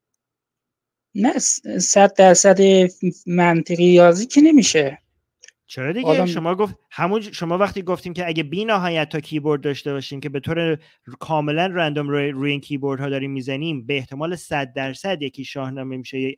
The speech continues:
Speaker 2: و به احتمال صد درصد هم یکیش حافظ می‌شه، ما اگه بی‌نهایت جهان داشته باشیم، خب، احتمال این که در گوشهٔ بعضی از این جهان‌ها یک نظم‌های بسیار پیچیده‌ای به وجود خواهد آمد،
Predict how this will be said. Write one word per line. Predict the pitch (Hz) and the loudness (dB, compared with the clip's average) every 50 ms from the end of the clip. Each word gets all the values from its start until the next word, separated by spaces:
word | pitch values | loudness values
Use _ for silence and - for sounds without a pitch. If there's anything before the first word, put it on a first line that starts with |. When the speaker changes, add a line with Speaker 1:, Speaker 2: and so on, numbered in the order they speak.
| _ _ _ _ - | _ _ _ _ -10
Speaker 2:
و | 139 | -8
به | 131 143 | -4 -4
احتمال | 139 135 - 147 143 156 165 | -4 -4 -4 -6 -6 -6 -6
صد | - - 156 135 127 | -6 -6 -6 -6 -4
درصد | 139 135 131 - - 190 | -6 -6 -6 -6 -6 -6
هم | 185 156 143 | -4 -4 -6
یکیش | 139 - 135 - - | -8 -10 -12 -12 -10
حافظ | 135 127 - 139 127 127 | -10 -10 -8 -10 -12 -12
می‌شه، | 131 - - 208 208 180 185 208 _ _ _ _ _ - | -12 -12 -8 -6 -6 -4 -6 -8 _ _ _ _ _ -6
ما | 180 196 | -2 -2
اگه | 214 202 180 175 | -2 -2 -4 -6
بی‌نهایت | 151 147 202 240 240 220 202 170 160 160 151 147 139 127 123 - _ _ _ _ | -8 -8 -10 -6 -2 -2 -2 0 0 -2 -2 -2 -2 -2 -4 -6 _ _ _ _
جهان | 123 143 151 139 147 147 143 | -8 -6 -4 -4 -4 -4 -4
داشته | 139 139 131 - - 135 | -6 -8 -8 -8 -8 -8
باشیم، | 135 131 123 - - 131 135 151 185 247 277 _ _ _ _ _ _ _ _ _ _ _ _ _ _ _ _ _ | -6 -8 -8 -10 -12 -12 -12 -12 -12 -14 -18 _ _ _ _ _ _ _ _ _ _ _ _ _ _ _ _ _
خب، | - 147 151 185 - - | -6 -4 -4 -4 -4 -2
احتمال | 151 160 156 - - 151 160 175 196 202 | -2 -2 -2 -2 -4 -4 -4 -2 -2 -2
این | 196 196 190 | -4 -6 -6
که | 170 175 | -8 -8
در | 147 147 147 147 | -6 -4 -4 -4
گوشهٔ | 139 131 147 139 - 175 175 170 | -4 -6 -8 -8 -8 -6 -6 -4
بعضی | 156 165 175 175 160 165 156 | -2 -2 -2 -2 -4 -6 -6
از | 147 139 | -6 -6
این | 160 156 | -8 -10
جهان‌ها | 143 156 147 135 131 131 131 135 147 160 147 | -8 -8 -8 -8 -8 -8 -10 -8 -8 -6 -6
یک | 139 143 143 - | -6 -8 -8 -8
نظم‌های | 151 139 135 131 120 123 147 160 151 | -8 -8 -8 -8 -8 -10 -8 -8 -8
بسیار | 135 131 127 - 139 131 | -8 -8 -10 -10 -10 -10
پیچیده‌ای | 127 - 135 135 123 - 135 127 127 165 175 151 | -10 -10 -14 -14 -14 -12 -12 -6 -4 -2 -2 -2
به | 139 | -2
وجود | 131 120 123 120 131 - | -4 -6 -8 -10 -12 -10
خواهد | - 135 127 131 131 127 127 | -8 -8 -6 -6 -6 -6 -6
آمد، | 131 135 170 214 220 190 196 226 240 | -6 -4 -4 -2 -2 -2 -2 -4 -6